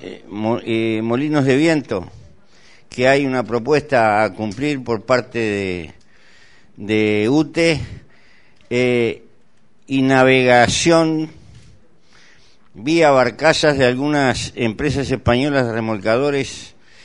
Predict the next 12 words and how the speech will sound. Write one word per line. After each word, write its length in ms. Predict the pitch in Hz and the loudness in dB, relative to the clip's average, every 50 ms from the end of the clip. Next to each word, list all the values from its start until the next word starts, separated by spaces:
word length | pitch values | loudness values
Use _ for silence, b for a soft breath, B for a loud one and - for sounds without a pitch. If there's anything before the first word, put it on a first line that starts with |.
| b b b b b b | b b b b b b
eh, 460 | - - 117 117 117 110 107 107 107 95 | -8 -4 -2 -2 -2 -2 -2 -4 -4 -4
importantes 760 | 123 113 101 113 117 107 - - 143 143 139 123 139 135 135 | -6 -6 -4 -4 -6 -4 -2 -2 -2 -2 -2 -2 -2 0 0
a 100 | 127 117 | 0 0
través 400 | 107 113 120 127 135 139 135 127 | 0 0 0 0 2 0 0 -2
de, 560 | 127 123 117 113 110 104 98 95 92 82 - 123 123 120 110 - | -2 -2 -2 0 0 -2 -2 -4 -6 -8 -12 -16 -20 -20 -16 -8
de 120 | - 107 | -6 -4
Río 180 | 110 139 147 139 | -2 0 0 0
Uruguay. 460 | 135 135 151 160 156 135 104 95 87 - - - - - - - - - - - - - - - b b b b b b b b b b b b b b b b b b - - - - - - - - | 0 2 4 6 6 6 4 2 -2 -10 -18 -20 -20 -20 -20 -20 -20 -20 -20 -20 -20 -20 -20 -20 b b b b b b b b b b b b b b b b b b -20 -20 -20 -20 -20 -20 -16 -12
Eh, 760 | 98 104 104 101 101 101 98 95 92 90 90 90 87 87 87 b b b b b b b b b b b b b b b b b - - - - - - - - - - - - - - - - - - - | -8 -6 -6 -4 -4 -6 -6 -6 -6 -8 -10 -12 -14 -16 -18 b b b b b b b b b b b b b b b b b -20 -20 -20 -20 -20 -20 -20 -20 -20 -20 -20 -20 -20 -20 -20 -20 -20 -20 -6
todas 340 | - 156 156 156 151 135 - | -2 2 2 4 2 2 0
estas 280 | 147 143 127 - 131 - | -4 -6 -4 -4 -4 -4
cosas, 480 | - 139 147 151 139 - 151 147 131 | -4 -6 -8 -8 -6 -6 -6 -6 -6